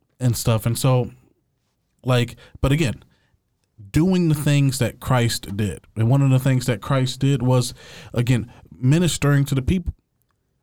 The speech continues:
And we call in seminary formation ministering to people, being a good pastor,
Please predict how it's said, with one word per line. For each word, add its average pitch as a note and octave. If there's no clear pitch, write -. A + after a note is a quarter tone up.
And C#3
we E3+
call C3
in B2+
seminary C3
formation A2
ministering B2
to A2
people, A2+
being B2+
a A#2+
good A2+
pastor, -